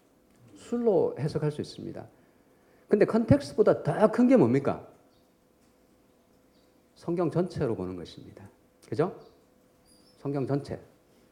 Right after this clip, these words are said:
아, 소위 말하는 토타 스크립투라 원칙에 의해서 바라보게 되면은 성경 전체에서 술과 이런 것들 뭐라고 이야기해요? "마시지 말라.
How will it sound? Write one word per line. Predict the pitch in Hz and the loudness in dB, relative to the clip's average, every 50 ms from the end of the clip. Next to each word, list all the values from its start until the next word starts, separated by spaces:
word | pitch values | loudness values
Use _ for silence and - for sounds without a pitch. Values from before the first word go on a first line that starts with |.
| _ _ _ _ _ _ - | _ _ _ _ _ _ -20
아, | - - - - - - - | -20 -20 -20 -20 -20 -20 -16
소위 | - - 135 135 | -2 0 2 4
말하는 | 127 120 120 117 110 104 - | 4 4 4 4 2 2 2
토타 | - 123 - - - 147 156 156 160 156 | 2 0 0 2 2 2 2 2 2 0
스크립투라 | 151 - - - 143 139 - - 151 135 117 | -4 -6 -6 -6 -6 -6 -2 2 2 4 4
원칙에 | 117 127 139 135 - - 127 127 117 | 4 4 2 2 0 -4 0 0 2
의해서 | 90 85 92 95 - - 90 - | 2 2 -2 -4 -4 -8 -10 -8
바라보게 | - 113 117 117 113 - 110 110 104 110 98 - | -2 2 4 4 6 6 4 4 4 4 2 2
되면은 | - 95 87 87 82 85 90 95 110 131 - - - - - _ _ | 0 -2 -4 -4 -6 -8 -8 -8 -8 -10 -10 -14 -20 -20 -20 _ _
성경 | - - 135 123 131 120 117 | -8 -4 0 0 2 2 2
전체에서 | 123 123 120 - 120 107 95 - - 101 101 98 98 101 107 117 | 2 0 2 2 0 0 0 -2 -6 -6 -4 -6 -6 -8 -12 -14
술과 | - - - 143 127 120 117 120 113 104 104 | -18 -6 -4 -2 -2 2 6 6 6 6 6
이런 | 113 117 113 | 4 2 0
것들 | 107 95 - 110 101 | -2 -2 -2 -2 -2
뭐라고 | 95 107 123 139 139 123 110 | 2 4 6 6 8 6 6
이야기해요? | 95 95 98 92 87 85 82 78 - - _ _ _ _ _ _ _ _ _ _ _ _ _ _ _ _ _ _ _ _ _ _ _ _ _ _ _ _ _ _ _ _ _ _ _ _ _ _ _ _ _ _ _ _ _ | 2 2 -2 -2 -4 -4 -8 -10 -10 -14 _ _ _ _ _ _ _ _ _ _ _ _ _ _ _ _ _ _ _ _ _ _ _ _ _ _ _ _ _ _ _ _ _ _ _ _ _ _ _ _ _ _ _ _ _
"마시지 | 139 139 - - 113 | -10 -10 -8 -10 -12
말라. | - - - - 120 147 127 | -12 -12 -12 -12 -12 -12 -12